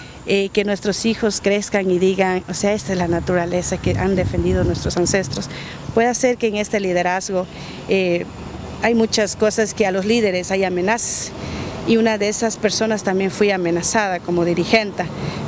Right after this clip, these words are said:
porque el, el hecho de ser sobrina de ese líder y tomar la batuta en la dirigencia de la Confeniae y también seguir el proceso de,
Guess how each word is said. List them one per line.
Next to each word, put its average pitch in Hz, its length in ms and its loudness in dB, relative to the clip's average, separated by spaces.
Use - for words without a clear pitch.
porque 190 540 0
el, 202 160 2
el 214 160 2
hecho 226 240 0
de 208 80 2
ser 226 220 -2
sobrina 214 600 2
de 185 140 0
ese 208 220 0
líder 208 340 2
y 220 140 2
tomar 202 340 2
la 226 140 2
batuta 208 400 -2
en 185 60 2
la 180 100 2
dirigencia 185 540 0
de 185 60 2
la 180 120 0
Confeniae 190 680 0
y 226 140 2
también 220 340 2
seguir 226 380 2
el 226 100 0
proceso 226 640 0
de, 190 120 0